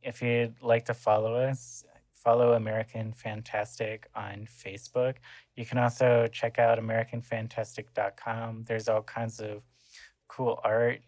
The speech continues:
and, um, all of my writing is published there. You can also check out the other American Fantastic audio projects. Uh, recent one I've been doing is American Fantastic Theater,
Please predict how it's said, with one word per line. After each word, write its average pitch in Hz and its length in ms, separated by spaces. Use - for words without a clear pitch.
and, 104 640
um, 104 260
all 117 160
of 113 80
my 110 160
writing 107 400
is 113 120
published 117 520
there. 117 400
You 113 100
can 120 120
also 117 380
check 117 320
out 110 400
the 113 140
other 110 440
American 123 360
Fantastic 117 720
audio 131 320
projects. 131 640
Uh, 113 220
recent 117 320
one 120 120
I've 120 140
been 120 120
doing 120 280
is 113 340
American 113 480
Fantastic - 680
Theater, 127 580